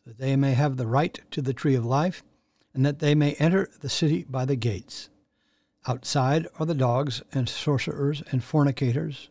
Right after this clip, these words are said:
and murderers and idolaters, and everyone who loves and practices falsehood.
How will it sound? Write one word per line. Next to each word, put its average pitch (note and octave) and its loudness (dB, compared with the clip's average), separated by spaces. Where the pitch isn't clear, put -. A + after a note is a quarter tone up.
and C3 2
murderers C#3+ 2
and C3 0
idolaters, B2 -4
and B2 2
everyone E3+ 4
who D3+ 4
loves C#3+ 2
and D#3 -4
practices B2+ -6
falsehood. D3 -2